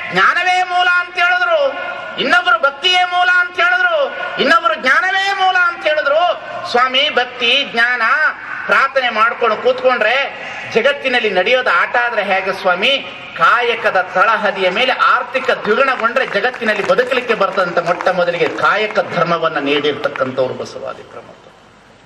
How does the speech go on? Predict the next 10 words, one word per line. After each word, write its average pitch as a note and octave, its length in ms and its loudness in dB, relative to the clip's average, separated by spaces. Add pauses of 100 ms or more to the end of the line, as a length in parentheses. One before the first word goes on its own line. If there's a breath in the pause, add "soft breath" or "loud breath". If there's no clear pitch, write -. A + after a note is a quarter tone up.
(240)
ಅದಕ್ಕಾಗಿ F#3 360 -2
ಅವರು C#3+ 120 0
ಶಿವ D#3 260 -2
ಪಂಚಾಯತ್ C#3+ 600 -2
ಅಂತ B2 160 -4
ಇಟ್ರು. - 560 -14
ಅನ್ನ, C3 200 -2 (560)
ಅರಿವೆ, C#3 440 0 (380)
ಅರಿವು, C#3 680 -4 (120)
ಆಶ್ರಯ, C3+ 440 -2